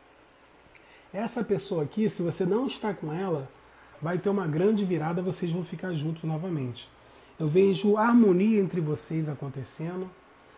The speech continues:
eu vejo vocês se conectando uma, de uma forma mais forte. Você está muito no pensamento dessa pessoa,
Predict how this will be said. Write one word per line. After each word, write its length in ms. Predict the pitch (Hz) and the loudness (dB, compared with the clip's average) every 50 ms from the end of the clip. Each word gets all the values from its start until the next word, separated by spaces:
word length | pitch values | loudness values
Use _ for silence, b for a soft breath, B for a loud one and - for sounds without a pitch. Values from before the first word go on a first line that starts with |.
| B B | B B
eu 80 | 160 | -2
vejo 180 | 156 175 170 165 | -2 0 0 0
vocês 300 | 170 165 - - 175 156 | -2 -4 -4 -4 -4 -2
se 180 | - - 247 226 | -2 0 -2 0
conectando 560 | - 233 202 196 190 190 - - 180 175 175 | 0 2 2 2 0 -2 -4 -6 -4 -2 -2
uma, 180 | 165 165 139 127 - - - - | -2 -2 -4 -6 -10 -18 -16 -10
de 100 | - 147 | -6 -6
uma 140 | 156 147 135 | -6 -6 -6
forma 300 | - - - 156 160 151 | -6 -6 -4 -4 -2 -2
mais 320 | 143 151 160 190 240 - | -4 -4 -4 -4 -4 -4
forte. 600 | - - - - 147 156 170 160 - - - - - _ - B B B B B B B B B | -6 -10 -10 -8 -6 -6 -6 -8 -10 -14 -18 -20 -20 _ -20 B B B B B B B B B
Você 220 | 170 170 - 214 | -8 -6 -4 -4
está 240 | 214 - - 233 202 | -4 -4 -4 -6 -4
muito 340 | 185 180 190 220 254 220 254 | -2 0 0 0 0 0 0
no 80 | 220 202 | -2 0
pensamento 500 | 165 202 185 - - 185 170 175 156 175 | 0 -2 -2 -2 -2 -2 -2 -2 -2 -4
dessa 260 | 175 165 - - 165 | -4 -4 -4 -6 -8
pessoa, 580 | 151 - 143 - - - 156 165 180 185 185 | -6 -6 -8 -8 -6 -6 -4 -2 -2 -4 -4